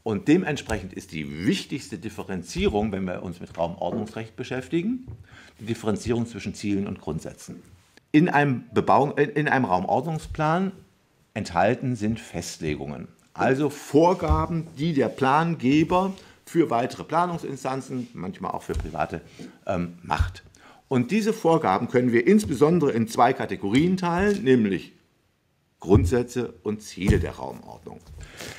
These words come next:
Die Ziele der Raumordnung, haben wir gerade gesagt, Paragraph eins Absatz vier Bau G B, sind nachfolgend verbindlich. Das liegt daran, dass die Ziele der Raumordnung auf der Raumordnungsebene endabgewogen sind,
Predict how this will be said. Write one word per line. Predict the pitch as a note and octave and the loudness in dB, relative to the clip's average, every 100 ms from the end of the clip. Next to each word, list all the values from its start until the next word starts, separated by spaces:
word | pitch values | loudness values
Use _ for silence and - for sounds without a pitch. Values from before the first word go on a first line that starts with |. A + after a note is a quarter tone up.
| - - | -6 4
Die | C3 C#3+ | 4 4
Ziele | - B3+ C4+ | 4 6 6
der | D3+ A2 | 6 6
Raumordnung, | A2 B2+ D3 E3 G3 | 6 4 2 0 0
haben | D3+ C3 | -2 -2
wir | |
gerade | G#2+ G#2+ G#2 | -2 0 0
gesagt, | F2+ F#2 C#3+ D3+ | -2 2 2 2
Paragraph | C3 A2 G2 F#2 | -2 -2 0 -4
eins | - F#2+ F2+ | -4 -6 -6
Absatz | - E2+ - | -10 -12 -6
vier | G#2 | -4
Bau | F2+ E2 | 0 -2
G | E2 | -4
B, | D#2 B2+ F3 A3+ - - | -4 0 0 -2 -12 -4
sind | C#3 F3 F#3 | 0 0 0
nachfolgend | A#2 A#2+ B2 A2+ A2+ A2+ | -2 -2 0 -2 -2 -4
verbindlich. | A2 - C3 - - - - - - - | -8 0 0 0 -8 -12 -18 -20 -20 -4
Das | B2+ C3+ | -4 -2
liegt | D#3+ E3 - | -2 -4 0
daran, | B2 F#3 A2+ A#2 E3 G#3+ - - - | 2 2 2 2 2 -2 -8 -10 -4
dass | B2+ | -2
die | C3+ | -2
Ziele | B2+ G3+ G3 | -2 2 4
der | A#2+ G#2+ F#2 | 4 2 4
Raumordnung | F2 A#2+ D#3 - D3 D#3+ F#3+ A3+ - _ _ _ _ _ - - | 4 4 2 0 0 2 0 0 -6 _ _ _ _ _ -10 0
auf | C3+ D3+ | 0 2
der | C3+ F2 | 2 4
Raumordnungsebene | G#2+ A#2 A#2 A#2+ B2 - A#2 A2+ G#2 - _ | 4 4 2 2 -2 -4 -4 -2 -4 -6 _
endabgewogen | C#3 A3 - - F#2 - - - F2+ G#2+ G#2+ A2+ B2+ | -2 -2 -4 -2 -2 -2 -6 -4 2 6 6 4 -2
sind, | B2+ E3+ B3 B3+ | 0 0 0 -4